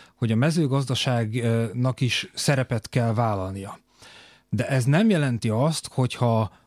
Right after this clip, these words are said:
ha ugye az az állítás, hogy vidéken, mezőgazdaságban tudunk sok embernek, ö, jövedelmet biztosítani mezőgazdasági munkából, hogy azt csak úgy lehet, és úgy kéne megcsinálni, hogy szétverjük egyébként a versenyképes, ö,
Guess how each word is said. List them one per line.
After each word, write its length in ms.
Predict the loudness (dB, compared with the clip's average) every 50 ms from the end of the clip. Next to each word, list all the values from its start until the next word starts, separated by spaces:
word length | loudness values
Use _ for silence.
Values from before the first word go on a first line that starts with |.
| _ _
ha 300 | _ -4 -2 0 2 0
ugye 280 | 0 0 0 0 2 2
az 160 | 2 2 2
az 120 | 2 2
állítás, 640 | 2 2 2 2 0 -2 -2 -2 -2 0 0 -2 -2 -2
hogy 200 | -2 -2 0 2
vidéken, 720 | 2 2 4 4 2 0 0 0 0 0 2 0 -2 -4 -6 -14 -20 _ _ _ _
mezőgazdaságban 1200 | 0 0 2 2 2 2 2 2 0 0 -2 -2 -2 -2 -2 0 0 0 0 0 2 2 0 0 0
tudunk 280 | 0 0 0 0 0
sok 220 | 0 -2 0 0 2
embernek, 680 | 0 2 2 0 0 0 0 0 0 0 0 0 0
ö, 300 | 0 0 2 2 0 -2 -2 -6 -10 -12 -12 -10 -10 -12 -12 -14 -20 -12 _
jövedelmet 640 | 0 2 2 2 2 2 2 2 2 2 0 0 2
biztosítani 640 | 2 0 0 0 -2 -2 -2 -4 -2 _ 0 2 2
mezőgazdasági 640 | 2 2 2 2 0 0 -2 -2 -4 -4 -4 -2 0
munkából, 720 | 0 2 0 0 0 -2 -2 0 0 0 2 2 2 0 -2 -4 -10 -18 -18 -18 -20 -20 -20 -20 _
hogy 180 | -2 0 0 0
azt 160 | -2 -4 -4 -2
csak 240 | 0 0 0 0
úgy 300 | 0 -2 -2 -4 -8 -8 -4
lehet, 400 | -2 -2 0 2 2 0 0 -2
és 120 | -4 -2 0
úgy 160 | -2 0 0
kéne 160 | -2 0 0
megcsinálni, 560 | 0 -2 -2 -2 0 0 2 2 2 0 0
hogy 120 | 0 0 -2
szétverjük 640 | -2 0 0 0 0 -2 -2 -2 0 0 0 0 0
egyébként 420 | 0 0 -2 0 0 -2 -2 0 0
a 40 |
versenyképes, 840 | 0 0 0 -2 -2 -2 -2 -2 0 -2 -2 0 -2 -2 -2 -2 -2 0
ö, 220 | 0 0 0